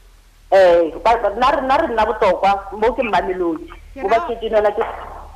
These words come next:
Speaker 2: Ke ra
Speaker 1: Ba?
Speaker 2: gona, le rometse wa dulang le, o le reng
Speaker 1: Le moratho.
Speaker 2: o rometse moratho, eh,
Speaker 1: Ee.
Speaker 2: gore a ye kae?
Speaker 1: A ye ko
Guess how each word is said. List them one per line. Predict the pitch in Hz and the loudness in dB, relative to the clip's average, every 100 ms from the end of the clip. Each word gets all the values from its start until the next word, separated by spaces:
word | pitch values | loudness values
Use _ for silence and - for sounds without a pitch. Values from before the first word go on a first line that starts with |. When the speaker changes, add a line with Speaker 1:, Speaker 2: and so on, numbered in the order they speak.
| - - - 285 | -20 -20 -20 -10
Speaker 2:
Ke | |
ra | 269 370 | -2 -2
Speaker 1:
Ba? | 311 | 0
Speaker 2:
gona, | 285 269 277 | -4 -6 -10
le | 254 277 | -10 -8
rometse | 254 302 302 339 - 359 339 339 320 | -8 -6 -6 -8 -10 -10 -8 -8 -10
wa | 262 285 285 | -6 -4 -4
dulang | 226 254 269 262 269 262 | -4 -8 -4 -6 -6 -8
le, | 269 269 262 262 262 262 277 - - - - 269 - 262 | -6 -6 -6 -6 -6 -6 -10 -12 -8 -4 -2 -4 -4 0
o | 277 | 0
le | 302 302 | 0 -2
reng | 277 | 0
Speaker 1:
Le | 208 | 2
moratho. | 202 208 185 | 4 4 4
Speaker 2:
o | |
rometse | 247 240 240 254 | 2 -2 -4 -6
moratho, | 247 254 247 202 - 240 220 - - - - - | -6 -4 -6 -8 -12 -16 -16 -18 -20 -20 -20 -12
eh, | 262 254 254 359 | -6 -2 2 2
Speaker 1:
Ee. | 311 | 2
Speaker 2:
gore | 285 254 277 269 - | -2 -4 -4 -4 -2
a | 285 | -4
ye | 294 226 | -4 -8
kae? | - 214 180 190 - - - - - - - - | -10 -12 -12 -14 -16 -20 -20 -20 -20 -20 -10 2
Speaker 1:
A | 226 | 6
ye | 233 226 226 - | 8 8 6 4
ko | - | 2